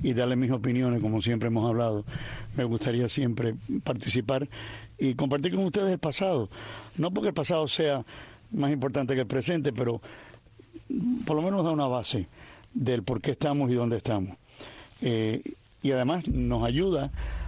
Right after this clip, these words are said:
a compenetrar el pensamiento de la historia y a compartirlo. Y de los dos libros que yo he escrito, estoy empeñado en el último, que es el que más trabajo me está costando y me está dando,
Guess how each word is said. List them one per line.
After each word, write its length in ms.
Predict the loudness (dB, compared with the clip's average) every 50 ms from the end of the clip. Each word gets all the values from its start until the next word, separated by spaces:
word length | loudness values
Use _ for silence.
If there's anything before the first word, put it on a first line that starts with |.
| -6 -4
a 300 | -2 -2 0 0 0 -2 -4 -6 -8 -8 -8 -8 -4
compenetrar 640 | -2 -2 0 0 0 0 0 0 2 2 2 2 2
el 100 | 0 0
pensamiento 600 | 0 -2 0 0 0 2 2 2 2 2 0 0
de 80 | 2
la 40 | 0
historia 440 | 0 0 0 0 2 2 0 0 -2 -6 -10 -12 -12 -10 -4 -2
y 80 | 0
a 80 | 0 0
compartirlo. 720 | 0 -2 0 0 0 -2 0 0 0 0 2 0 0 -2 -4 -8 -14 -16 -10 -10 -8 -8 -6 -8 -8 -8 -10 -10 -10 -10 -10 -12 -4 0
Y 400 | 2 2 4 4 4 2 0 0 -2 -2 -2 -2 -2 -4 -8 -12 -18 -20 -20 -20 -18 -16 -16 -16 -6 -2
de 160 | 0 2 2
los 120 | 2 2
dos 120 | 2 2 2
libros 280 | 2 2 2 0 -2
que 120 | 0 2 2
yo 80 | 2
he 40 | 2
escrito, 520 | 0 0 -2 0 0 0 0 0 -2 -2 -4 -8 -14 -20 -20 -20 -20 -20 -20 -20 -14 -6 -4
estoy 280 | -2 0 0 0 2
empeñado 460 | 2 2 2 2 2 2 2 2 2
en 80 | 2 2
el 140 | 2 2 2
último, 480 | 0 0 0 0 0 0 2 0 -2 -4 -8 -16 -18 -18 -20 -20 -20 -6
que 120 | -2 0
es 60 | 0 0
el 40 | 0
que 140 | 0 0
más 160 | 0 0 0 0
trabajo 560 | 0 0 0 2 0 0 0 0 -2 -4 -6 -10 -16 -18 -18 -10 -4
me 160 | 0 0 2
está 200 | 2 2 0 -2
costando 560 | 0 0 -2 -2 0 0 0 2 2 0 0 0
y 40 |
me 100 | 2 0
está 180 | 0 0 0 0
dando, 380 | 2 2 2 2 0 0 2